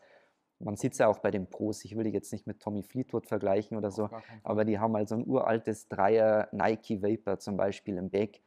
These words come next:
Speaker 1: Viele davon, äh, Brooks Koepka auch. Das sind so uralte Schläger, mit denen sie einfach gut zurechtkommen und einfach nie was dran ändern wollen. Und das, das ist ein sehr individueller Schläger.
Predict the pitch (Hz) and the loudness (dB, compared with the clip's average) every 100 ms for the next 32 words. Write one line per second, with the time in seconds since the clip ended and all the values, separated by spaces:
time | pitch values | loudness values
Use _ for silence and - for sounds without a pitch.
0 | _ _ _ 120 120 107 101 - 107 107 | _ _ _ -2 2 2 2 0 0 0
1 | 104 101 95 - 110 - - 110 - - | -4 -6 -6 -6 -10 -10 -8 -8 -8 -8
2 | - 101 113 - _ _ _ _ _ _ | -4 -2 -2 -6 _ _ _ _ _ _
3 | _ - 101 147 147 131 123 - 170 196 | _ -12 -4 -2 0 0 -2 -2 2 2
4 | - 156 165 143 143 - 123 147 143 135 | 4 2 2 -2 -2 -4 -2 -2 -2 -4
5 | 127 135 131 120 123 - - - - 135 | -4 -4 -4 -4 -6 -6 -8 -6 -6 -4
6 | 156 - - 131 120 113 120 120 131 143 | -8 -4 -4 -2 -4 -6 -8 -6 -8 -8
7 | 131 - - - 160 113 87 87 92 98 | -10 -10 -10 -8 -6 -6 -4 -4 -6 -10
8 | - _ _ - - _ - - - - | -14 _ _ -20 -20 _ -8 -8 -12 -12
9 | 117 - 107 110 107 104 95 92 95 - | -12 -6 -4 -4 -4 -4 -4 -4 -4 -6
10 | 85 98 | -6 -6